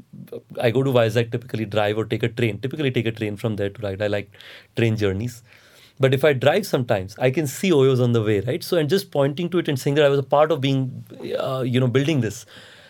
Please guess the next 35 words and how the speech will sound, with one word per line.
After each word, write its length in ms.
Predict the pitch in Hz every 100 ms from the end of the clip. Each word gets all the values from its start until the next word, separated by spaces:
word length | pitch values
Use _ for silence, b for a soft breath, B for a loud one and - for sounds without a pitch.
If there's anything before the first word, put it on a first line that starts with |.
| B
I 140 | - 131
think, 340 | 170 202 -
um, 540 | 131 113 107 110 117 - _ -
you 120 | 123
know, 80 | 127
doing 420 | 117 151 170 170
that 420 | 120 131 131 131 -
more 400 | 110 110 127 165
and 240 | 131 110
making 280 | 110 113 139
that 140 | 127
difference 600 | 107 110 127 120 120 - b b b
in 160 | 123 110
more 200 | 120 139
geographies 520 | 123 110 113 123 113
and 120 | 110
more 160 | 110 123
forms, 480 | - 110 135 - -
I 100 | 110
think, 380 | 113 117 113 - b b b
uh, 320 | 110 101 98 101
that 260 | 147 180 277
and 120 | 196
many 200 | 208 220
others. 220 | 113 95
So 160 | - 135
that 180 | 170 -
opportunity 600 | 127 156 131 160 185 247
inspires 480 | 240 220 214 202
me. 120 | 294 - _ _ _ B B B -
But 80 |
there's 140 | 233 220
another 240 | 165 190
thing 240 | 170 165 110
also. 320 | 104 -